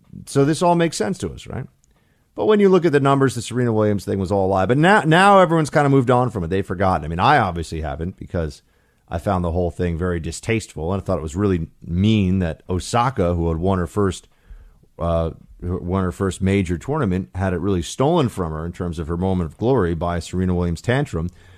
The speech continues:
But social justice and the ideology of the left came into this. And once again, social justice was wrong. There's no question that social media can be a pretty gross place. You've seen it, I've seen it.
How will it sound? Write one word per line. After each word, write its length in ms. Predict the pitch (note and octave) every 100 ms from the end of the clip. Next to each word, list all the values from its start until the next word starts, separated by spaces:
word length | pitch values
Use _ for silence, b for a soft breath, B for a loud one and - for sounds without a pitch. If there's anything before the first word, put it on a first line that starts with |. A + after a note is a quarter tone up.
| b b b b
But 420 | F2+ A2+ A2+ -
social 460 | - D#3 F3 F#3+ E3
justice 800 | A2+ F#3+ A3+ - E3 C#3+ - -
and 300 | A#2 A#2 A#2
the 160 | A#2 B2
ideology 540 | C#3 C#3+ C3+ C#3 C3+
of 60 | A#2+
the 60 |
left 440 | A#2+ E3+ F3 - -
came 240 | B2+ A#2+
into 200 | G#3 F#3
this. 420 | G#2+ G#2+ - - _ _ _ -
And 180 | D#3+ E3+
once 240 | F3 F3
again, 360 | G#3 C3 C3+ E3+
social 360 | C3 B2+ E3+
justice 720 | A#2+ G#2+ F#2+ - G#2 - - _ -
was 220 | F#3+ F#3
wrong. 420 | A3+ A#3+ C3+ F2+ - _ _ _ _ _ _ _ _ _ _
There's 140 | G2+ C3
no 140 | F#3+
question 480 | - C#3 C3 - F#2+
that 140 | F#2
social 320 | - G#2+ G#2
media 340 | G2 G#2 F2+ D#2
can 160 | E2+
be 100 | E2+
a 60 | E2
pretty 520 | C#2+ G2 F#2+ F2+ E2+ _ _ _ E2+
gross 420 | E2 G2+ G2 F2
place. 640 | - C#3+ A2+ D2 - - - b b b b b
You've 240 | F#2 B2 A#2+
seen 220 | A2 G#2+
it, 100 | G2
I've 240 | E2+ E2
seen 240 | - E2+ D#2
it. 200 | D#2